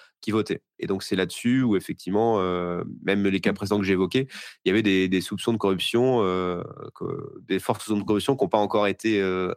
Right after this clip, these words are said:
avérés avec des preuves irréfutables, mais il y a des forts soupçons de, de corruption. Et depuis ce scandale qui avait notamment entraîné le, le, le fifa Gate en deux mille quinze avec l'arrestation de pas mal de dirigeants de la fifa et le pré-, la démission du président Sepp Blatter,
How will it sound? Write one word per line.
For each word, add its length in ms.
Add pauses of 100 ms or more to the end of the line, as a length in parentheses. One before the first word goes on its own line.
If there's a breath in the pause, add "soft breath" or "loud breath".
avérés 460
avec 200
des 80
preuves 180
irréfutables, 480
mais 80
il 40
y 40
a 40
des 100
forts 160
soupçons 220
de, 220
de 100
corruption. 380 (380 loud breath)
Et 80
depuis 320
ce 140
scandale 420
qui 80
avait 120
notamment 280
entraîné 320
le, 240
le, 320
le 80
fifa 340
Gate 240
en 60
deux 100
mille 140
quinze 220
avec 160
l'arrestation 420
de 100
pas 200
mal 100
de 80
dirigeants 500 (440 loud breath)
de 80
la 80
fifa 240
et 20
le 60
pré-, 200
la 140
démission 380
du 80
président 280
Sepp 200
Blatter, 300